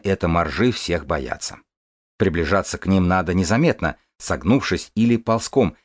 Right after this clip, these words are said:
иначе они испугаются, кинутся бежать по головам других. Они всего боятся: людей, медведей, ветерка и товарищей. Они легко пугаются и этим очень опасны друг для друга,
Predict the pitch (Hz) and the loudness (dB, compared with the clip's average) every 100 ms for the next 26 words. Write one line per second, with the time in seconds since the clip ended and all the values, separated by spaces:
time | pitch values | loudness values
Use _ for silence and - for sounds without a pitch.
0 | _ 92 95 85 95 95 104 - 147 160 | _ 2 2 2 2 2 2 0 2 4
1 | 92 - 78 - - 139 110 95 101 127 | 2 0 -6 -2 2 2 2 0 2 0
2 | 127 95 87 76 85 82 80 69 - - | 0 0 2 2 2 0 -2 -4 -8 -12
3 | _ _ _ _ _ _ 131 147 131 135 | _ _ _ _ _ _ 2 4 4 4
4 | 143 87 78 71 - 73 - 92 131 85 | 4 4 0 -4 -6 -10 -2 2 4 4
5 | 104 92 90 87 80 101 76 71 80 95 | 4 4 2 2 2 2 0 -2 -2 -2
6 | - 110 98 92 73 69 - 69 - _ | 0 0 0 0 -2 -4 -4 -8 -10 _
7 | _ - 98 104 98 - 101 82 110 117 | _ -2 2 4 2 2 0 0 2 2
8 | 98 101 - 98 110 104 98 123 120 110 | 2 -2 0 2 2 2 2 2 4 2
9 | 101 113 104 104 90 101 92 95 101 85 | 4 0 0 0 2 2 2 2 2 2
10 | 69 | 0